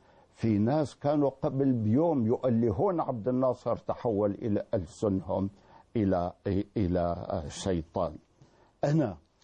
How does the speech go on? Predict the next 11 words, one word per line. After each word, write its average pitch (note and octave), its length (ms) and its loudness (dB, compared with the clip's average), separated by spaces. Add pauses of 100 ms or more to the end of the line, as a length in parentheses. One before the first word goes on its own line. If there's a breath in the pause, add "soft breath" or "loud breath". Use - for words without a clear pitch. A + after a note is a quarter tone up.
(180)
صاحب A#2 520 -2 (200)
أعلى D3+ 400 0
صوت G2+ 420 -2 (560 soft breath)
بنقد، E2+ 840 0
آه، E2+ 880 -4
نظام E2+ 500 -2
عبد F2 280 -6
الناصر F2+ 680 -2
وأخطاء - 540 -6
عبد F#2+ 260 -4
الناصر، G#2 640 0